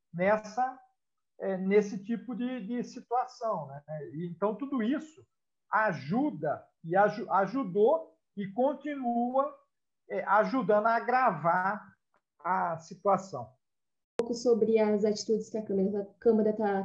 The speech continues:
Speaker 2: tomando pra resolver a situação. É, agora que a gente já tá nesse estado, o país, o que você acha que poderia ser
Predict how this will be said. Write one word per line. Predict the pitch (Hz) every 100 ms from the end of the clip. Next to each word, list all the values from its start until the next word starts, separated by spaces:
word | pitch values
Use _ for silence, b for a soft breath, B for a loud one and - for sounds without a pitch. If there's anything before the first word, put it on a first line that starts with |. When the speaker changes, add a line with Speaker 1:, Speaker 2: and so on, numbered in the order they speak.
| 226
Speaker 2:
tomando | 233 226 226 226
pra | 220 208 196
resolver | 196 196 202 190
a |
situação. | 190 - 220 226 240 226 233 233 - _ _ _
É, | - 240
agora | 233 254
que | -
a | 269
gente | 262 254
já | 254
tá | 240 233 214 208 202 196 -
nesse | 240 233
estado, | 247 - 196 190 185
o | 196
país, | 220 202 196 190 -
o | -
que | 294
você | 302 294
acha | 262
que | -
poderia | 254 233 240
ser | 240